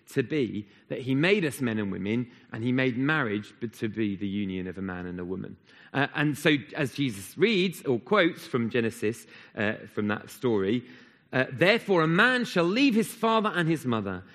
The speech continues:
and hold fast to his wife, and the two shall become one flesh." In other words,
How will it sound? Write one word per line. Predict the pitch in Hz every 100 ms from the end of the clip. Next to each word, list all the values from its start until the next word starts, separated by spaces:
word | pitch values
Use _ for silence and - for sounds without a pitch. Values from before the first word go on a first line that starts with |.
| - -
and | 135
hold | 110 143 175 165
fast | - - 208 208 - 160
to |
his | 160 139
wife, | 123 113 104 - - _ _ _ _ 135
and | 135
the | 143
two | - 254 139 120
shall | 160 147
become | - - 107 98 139 135 - _ _ 98 95
one | 120 107 110 117 117 _ _ _ _ -
flesh." | 151 175 151 - - - - _ _ _ _ _ -
In | 180
other | 240 175
words, | 90 113 147 -